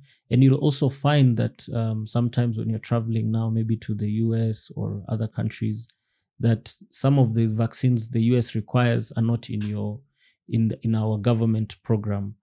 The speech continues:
Like, uh, maybe the meningitis vaccines, there's certain hepatitis vaccines that they require. Um, and they don't, we don't give that in government routinely. Um, same way we prioritize because we are not a, a, a rich country like, like the Western countries.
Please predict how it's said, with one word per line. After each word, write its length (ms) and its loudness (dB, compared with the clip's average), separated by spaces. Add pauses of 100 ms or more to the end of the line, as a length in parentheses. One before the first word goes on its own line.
(520)
Like, 280 -2
uh, 160 0
maybe 280 4
the 100 2
meningitis 720 -2
vaccines, 600 -2
there's 240 -4
certain 260 -4
hepatitis 800 -2
vaccines 500 -4
that 160 -4
they 80 -2
require. 560 -4 (400)
Um, 460 2
and 160 2
they 60 0
don't, 240 0
we 100 0
don't 220 2
give 200 -2
that 240 -4
in 80 0
government 500 -2 (120)
routinely. 720 -4 (520)
Um, 540 -2
same 340 2
way 160 2
we 160 0
prioritize 720 -2
because 560 -2
we 120 2
are 40 2
not 280 0
a, 320 -2
a, 60 0 (220)
a 100 2
rich 280 -6
country 460 -6
like, 260 -6 (160)
like 240 -8
the 80 -4
Western 380 -4
countries. 560 -8